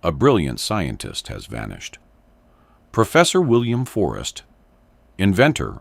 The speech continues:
of a powerful new energy device known as the radiatomic power transmitter, is kidnapped by a mysterious criminal calling himself Captain Mephisto.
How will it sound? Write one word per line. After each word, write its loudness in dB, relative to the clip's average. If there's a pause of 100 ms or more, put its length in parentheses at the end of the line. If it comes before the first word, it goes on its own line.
of -6
a 0
powerful 2
new 2
energy 0
device -2 (380)
known 2
as 2
the -2
radiatomic -2 (160)
power 2
transmitter, -8 (840)
is 2
kidnapped -2
by 2
a 0
mysterious 0
criminal -2
calling 0
himself -2 (360)
Captain -2
Mephisto. -10